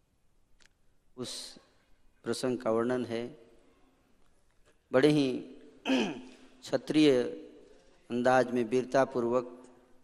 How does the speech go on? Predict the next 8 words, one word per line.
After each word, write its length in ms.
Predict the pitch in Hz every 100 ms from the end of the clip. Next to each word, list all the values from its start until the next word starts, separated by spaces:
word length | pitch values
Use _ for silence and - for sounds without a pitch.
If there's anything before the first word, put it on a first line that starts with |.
| _ _ - _
उस 240 | 127 - -
धनुष 340 | 117 123 127
को 140 | - 113
तोड़ा। 460 | - 113 117 120 - - - _ _ _ _ _ _ _ _ - _ _ _ _ _ - -
धनुष 360 | 123 147 135
इतना 300 | 127 - 151
भारी 380 | 131 123 131 160
था 520 | - 135 127 - -